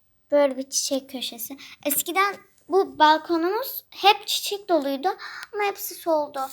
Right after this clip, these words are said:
Eskiden hep menekşe alıyorduk, çiçek alıyorduk. Çünkü ben çiçek bakmayı çok seviyorum.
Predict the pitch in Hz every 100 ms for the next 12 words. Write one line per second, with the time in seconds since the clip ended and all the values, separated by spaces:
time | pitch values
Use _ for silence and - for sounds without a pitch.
0 | - - - 294 - 330 339 - 302 302
1 | 320 - 285 254 254 247 - - 311 302
2 | 277 269 277 349 - 330 339 320 330 -
3 | 330 330 311 320 311 311 320 302 - 240
4 | 226 220 233